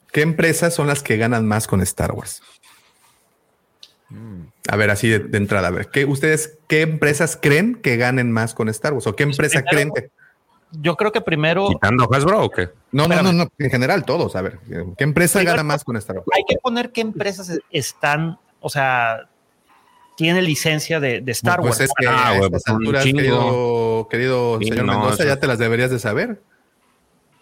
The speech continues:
Speaker 3: Hasbro.
Speaker 1: Ajá.
Speaker 3: Este, E A.
Speaker 1: Ujú.
Speaker 3: De
Speaker 1: Y Disney.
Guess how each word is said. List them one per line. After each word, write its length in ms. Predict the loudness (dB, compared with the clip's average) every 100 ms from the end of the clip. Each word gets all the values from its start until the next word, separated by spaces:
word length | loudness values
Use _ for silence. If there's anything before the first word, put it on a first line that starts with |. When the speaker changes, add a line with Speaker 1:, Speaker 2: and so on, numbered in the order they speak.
| -6
Speaker 3:
Hasbro. 380 | -4 -4 -8 -14 -20 _ _ _ _ _ -16
Speaker 1:
Ajá. 420 | -12 -8 -6 -4 -4 -6
Speaker 3:
Este, 800 | -6 -6 -4 -4 -4 -4 -4 -8 -12 _ _ _ _ _ _ _ _ _
E 280 | -2 0 0
A. 1300 | 0 -4 -12 _ _ _ _ _ _ _ _ _ -16 -16
Speaker 1:
Ujú. 520 | -14 -10 -8 -8 -10 _ _ _ -20 -20 _ _ _ _ _ -18 -18 -20 _ _ _ _ _ _ -20 _ _ _ _ _ _ _ _ _ _ _ _ _ -4
Speaker 3:
De 280 | 0 2 0
Speaker 1:
Y 80 |
Disney. 440 | 2 2 2 0